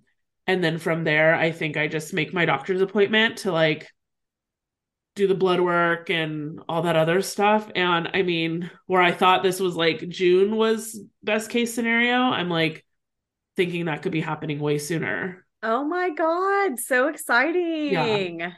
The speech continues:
Speaker 2: And are you,
Speaker 1: So
Speaker 2: like, ho-, kinda hoping to do it, like, the soonest available, or do you have, like, an ideal month in mind, or?
Speaker 1: Um, honestly, the only things that are, like,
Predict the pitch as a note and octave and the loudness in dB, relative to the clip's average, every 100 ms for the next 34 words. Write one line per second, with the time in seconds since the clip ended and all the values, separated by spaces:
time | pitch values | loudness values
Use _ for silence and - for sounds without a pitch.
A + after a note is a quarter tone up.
0 | _ _ _ _ _ _ _ - C4 C#4 | _ _ _ _ _ _ _ 0 4 4
1 | C#4 D4 D#4+ - B3 A3 A#3+ B3 A#3+ G#3 | 4 2 2 2 -4 -4 -2 -2 0 0
2 | G3 G#3 A#3+ A#3 G#3+ A#3 A#3 G3+ F#3+ F#3+ | -2 -2 -4 -6 -4 2 2 2 -2 -4
3 | - F#3+ F#3+ - F#3+ F#3+ F#3+ F#3+ - - | -10 -8 -8 -6 -4 -2 -2 -4 -12 -6
4 | A3 F3 E3 F3+ F#3+ A3 A#3+ G3+ F#3+ F3 | -4 -2 -2 -2 0 0 0 0 -4 -4
5 | E3+ E3 F3+ F3+ E3+ E3 D#3+ G3 F3+ F#3+ | -4 -2 -4 -4 -6 -6 -6 -4 -4 -4
6 | F#3+ F#3+ F#3+ G3 - G3+ G3 F#3+ F#3 F#3 | -2 0 -2 -4 -6 -4 -2 -2 -2 -2
7 | F#3+ F#3 F#3 F3+ F3 E3 E3 D#3+ D#3+ E3 | -2 -4 -4 -6 -4 0 2 2 0 -4
8 | _ _ - G#3 G3 G3 G3 F#3+ G3 F#3+ | _ _ -2 4 6 4 2 0 2 4
9 | G3+ A3+ G#3 F3 F3 F3 F#3 F#3+ F3 F3+ | 4 4 4 4 0 0 2 0 -2 -2
10 | F3+ E3+ E3 D#3+ D#3 | -2 0 0 0 0